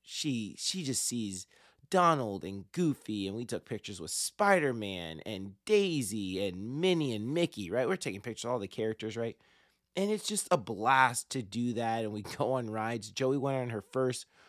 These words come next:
roller coaster. I think it was, like, the Gadget Coaster in, like, Toon-, Toontown or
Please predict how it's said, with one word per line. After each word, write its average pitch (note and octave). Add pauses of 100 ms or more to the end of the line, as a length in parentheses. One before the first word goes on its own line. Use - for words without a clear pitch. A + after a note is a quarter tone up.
(180)
roller D3+
coaster. F#3 (500)
I C3
think C3+
it -
was, A#2+
like, A#2
the A2+
Gadget F#2+
Coaster - (100)
in, G#2
like, F#2+
Toon-, B2
Toontown C3
or F#2